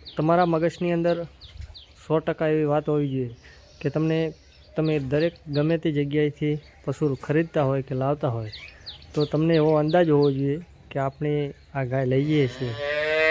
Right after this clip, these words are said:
અને આનું દસ લિટર દૂધ કરશે કે નહીં. તો પશુપાલક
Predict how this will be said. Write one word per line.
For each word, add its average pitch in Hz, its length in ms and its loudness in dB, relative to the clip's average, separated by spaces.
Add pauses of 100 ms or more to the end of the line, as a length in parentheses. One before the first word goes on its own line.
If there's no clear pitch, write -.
(140)
અને 160 240 6
આનું 156 340 4 (500)
દસ 147 140 -2 (100)
લિટર 147 300 -2 (460)
દૂધ 139 200 0 (560)
કરશે 143 320 -2
કે 131 180 -6
નહીં. 131 240 2 (880)
તો 165 300 -2
પશુપાલક 170 520 0